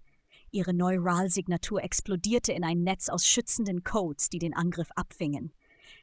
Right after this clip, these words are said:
Die beiden Datastreams kollidierten in einer spektakulären digitalen Explosion. Luna kämpfte gegen Genesis' modernste Hacking-Algorithmen. Ihre Bewusstsein transferte sich in reine Information. Aber sie war nicht allein.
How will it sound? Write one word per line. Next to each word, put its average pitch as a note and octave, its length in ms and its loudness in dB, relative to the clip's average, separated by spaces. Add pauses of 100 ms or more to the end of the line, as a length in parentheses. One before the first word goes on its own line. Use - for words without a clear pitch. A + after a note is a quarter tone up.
Die G3+ 80 -4
beiden F#3 340 0
Datastreams F3+ 760 2
kollidierten F#3 680 -2
in D3 100 -4
einer D#3+ 220 0
spektakulären F3+ 960 -2
digitalen F3 580 0
Explosion. E3 920 0
Luna A3+ 360 0
kämpfte G3 340 -2
gegen F3 260 -2
Genesis' F3 420 0
modernste F3+ 720 -2
Hacking-Algorithmen. D#3 960 -4
Ihre F3+ 200 -2
Bewusstsein F#3 600 0
transferte F#3 480 -4
sich F3+ 160 -4
in F3+ 80 -2
reine F3 340 0
Information. F3 880 -2 (440)
Aber D3 220 -6
sie F#3 220 -2
war F3+ 180 -2
nicht G3 280 -6
allein. D#3+ 480 -2